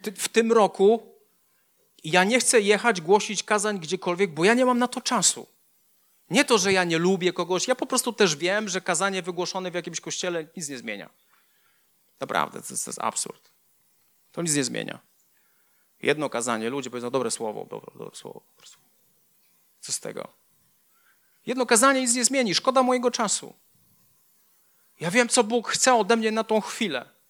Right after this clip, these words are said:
Mam konkretne cele w moim życiu na ten czas. Wiem, co jest istotne, wiem, co jest ważne.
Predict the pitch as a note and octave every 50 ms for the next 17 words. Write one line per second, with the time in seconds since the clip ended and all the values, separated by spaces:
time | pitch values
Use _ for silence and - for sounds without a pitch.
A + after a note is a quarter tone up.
0 | _ _ _ _ _ _ _ _ _ _ _ _ _ _ _ _ _ _ - F3
1 | F#3+ F3+ - G#3 F#3+ A3+ C4 C4 C4 C4 B3 A#3 - _ _ - - B3 C4 B3+
2 | A#3+ A3+ G3 A3 A#3 A3+ A3 G#3 F#3 A#3 A3+ - A3+ A3+ A3+ A3 - A3+ A3 G#3
3 | - A3 F3+ C#3+ - - - - _ _ _ _ _ _ _ _ _ _ _ _
4 | _ _ _ _ _ _ _ _ _ _ _ _ _ _ C3 D3+ G#3 A#3+ B3+ A#3
5 | B3+ A#3 A3+ G#3 G#3 G3 - G#3+ F#3+ - F3 D#3+ D3+ F3+ G3+ G3+ F#3+ G3+ F3+ E3
6 | D3+ E3 D#3 C#3 B2 - - C2 -